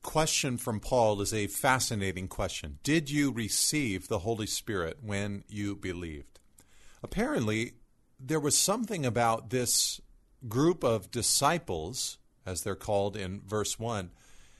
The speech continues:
that struck Paul as, as different. Now, Paul, of course, is the one who taught us that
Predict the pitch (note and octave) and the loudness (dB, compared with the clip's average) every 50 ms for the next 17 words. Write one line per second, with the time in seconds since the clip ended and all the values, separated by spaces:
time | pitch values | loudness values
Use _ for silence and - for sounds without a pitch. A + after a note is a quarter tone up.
0 | - _ - - A2+ C#3 C#3+ C#3 - - - - - - - F3+ G#3 A3 - - | -20 _ -20 -2 2 4 4 4 4 4 4 4 6 6 6 6 4 4 2 -4
1 | - - - F3 E3 C#3 B2+ A#2 A#2 A#2+ A2+ - - - - C3 A#2+ A2 A#2 - | -8 0 2 6 6 6 6 4 0 0 0 0 -2 -2 -4 -2 -2 -2 0 2
2 | F#3 G#3+ - - - D#2+ - - - - - - _ - - - _ _ _ - | 0 0 0 -2 -8 -10 -10 -14 -20 -20 -20 -20 _ -20 -20 -20 _ _ _ -20
3 | - - - - D#3+ F3+ F3+ E3+ E3 E3 - - - - - - - _ _ - | -20 -20 -8 0 4 6 8 8 6 4 0 -8 -18 -20 -20 -20 -20 _ _ 4
4 | - A3+ B3 B3+ A#3+ A3 F#3 E3+ - - _ _ _ _ _ _ _ _ _ _ | 6 8 8 10 8 6 4 2 -2 -6 _ _ _ _ _ _ _ _ _ _
5 | _ _ - C#3+ C3 - - - B2 A2 G#2 G#2 G#2 - - - - - _ _ | _ _ -4 -4 -4 -4 -2 0 2 4 4 2 2 0 -2 -2 -4 -8 _ _
6 | - C#3+ D3+ D3 C3 - - D#3 C#3 C3 C#3 C#3 C3 B2 G#2 A#2+ C3+ C3 B2 A#2+ | -2 0 2 2 2 2 2 2 4 4 4 4 4 2 0 2 2 2 2 2
7 | A#2 A#2+ - - - - - - - D3 D3 D3 C#3 - - A2 G2+ F2+ F2+ F2+ | 0 -2 -6 -14 -4 -4 -4 -2 4 6 6 6 6 2 0 0 0 0 0 0
8 | - - - - - - - - - - - - - - - - - _ _ - | 0 0 -2 -2 -6 -12 -20 -20 -20 -20 -20 -20 -20 -20 -20 -20 -20 _ _ -16
9 | - A#2+ D3+ D3 C#3+ C#3 C3+ C3 C3 | 0 4 6 8 8 8 6 4 0